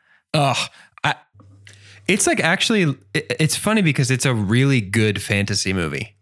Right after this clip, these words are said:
Speaker 2: You know, in terms of, like, we, we take all of the tropes of that kind of, like, fantasy quest and we take all the pieces that you would use to build, like, a D and D adventure book, and it's,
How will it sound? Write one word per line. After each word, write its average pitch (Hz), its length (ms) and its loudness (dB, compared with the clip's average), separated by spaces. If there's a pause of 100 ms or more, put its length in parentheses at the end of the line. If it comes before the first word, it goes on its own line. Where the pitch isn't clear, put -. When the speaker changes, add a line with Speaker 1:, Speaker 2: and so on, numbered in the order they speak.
(180)
Speaker 2:
You 117 80 0
know, 131 80 2
in 139 100 0
terms 139 300 0
of, 120 120 -2
like, 110 240 -2
we, 110 380 2 (220)
we 113 300 2
take - 500 -4
all 113 240 0
of 104 100 -4
the 107 100 -4
tropes 104 540 -2 (100)
of 98 300 -2
that 101 220 -2
kind 95 240 -2
of, 92 100 -4
like, 95 240 -4
fantasy 101 480 -2
quest 95 460 -4
and 98 80 0
we 95 80 0
take 101 180 -2
all 104 120 -2
the 98 100 -4
pieces 120 400 -2
that 110 180 -4
you 110 80 0
would 104 140 0
use 127 320 2
to 120 100 -4
build, 113 460 -2 (560)
like, 117 160 -2
a 113 60 0
D 110 260 2
and 107 120 2
D 113 460 2
adventure 107 500 -2
book, 92 480 -4
and 98 220 -2
it's, - 460 -4